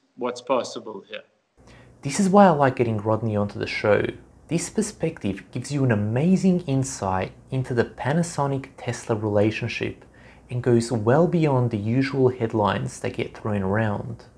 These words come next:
Speaker 2: Anyways, let's get back to the interview. So on a final point, can you give us one last surprise that you think might happen at Battery Day?
Speaker 1: Okay, sure. I, I, we know the ambition is for one terawatt hour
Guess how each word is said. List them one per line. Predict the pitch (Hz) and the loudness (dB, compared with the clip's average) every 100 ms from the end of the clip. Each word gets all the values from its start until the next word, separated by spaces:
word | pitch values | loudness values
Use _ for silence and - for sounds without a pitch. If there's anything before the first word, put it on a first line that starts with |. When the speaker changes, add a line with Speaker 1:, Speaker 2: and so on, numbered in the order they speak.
| - - - - | -20 -20 -14 -4
Speaker 2:
Anyways, | 151 143 143 139 - - | -2 0 -2 -4 -10 -6
let's | 120 | -4
get | - 120 | -4 -2
back | 104 98 | -2 -4
to | - | -6
the | 101 | -6
interview. | 101 - - - - - _ - | -6 -8 -14 -14 -16 -20 _ -4
So | - 127 | 4 4
on | 127 | 6
a | 127 | 4
final | 147 156 180 | 4 4 2
point, | 127 113 98 95 - - _ _ _ _ | 0 -2 -2 -4 -10 -20 _ _ _ _
can | - 117 | -4 0
you | |
give | 120 127 | 2 4
us | 123 - | 4 2
one | 117 123 135 | 2 4 4
last | 120 123 | 4 2
surprise | 117 - 117 107 101 98 - - - _ - | -4 -2 2 2 0 -4 -10 -16 -20 _ -4
that | 104 127 - | -4 -4 -6
you | 120 | -6
think | 123 113 107 | -2 -2 -2
might | 110 104 | 0 2
happen | 107 104 110 | 0 0 -2
at | 98 | 2
Battery | 104 104 101 | 2 2 0
Day? | 95 98 107 101 - - - _ _ _ _ _ _ _ _ _ _ _ _ _ _ - | 0 0 -2 -4 -14 -20 -20 _ _ _ _ _ _ _ _ _ _ _ _ _ _ -12
Speaker 1:
Okay, | 123 123 131 123 | -12 -8 -6 -6
sure. | 117 - 147 135 123 117 123 | -10 -12 -8 -6 -6 -8 -10
I, | - - - | -16 -16 -16
I, | 151 _ - - _ _ _ _ - | -16 _ -20 -20 _ _ _ _ -16
we | - 139 | -6 -4
know | 143 165 180 | 0 2 2
the | 156 156 143 | 0 -4 -6
ambition | 139 147 147 156 | -4 -8 -8 -12
is | 143 131 | -12 -14
for | - 131 | -14 -12
one | 120 143 139 | -8 -6 -8
terawatt | - 151 143 135 | -8 -6 -4 -4
hour | 127 135 | -2 -2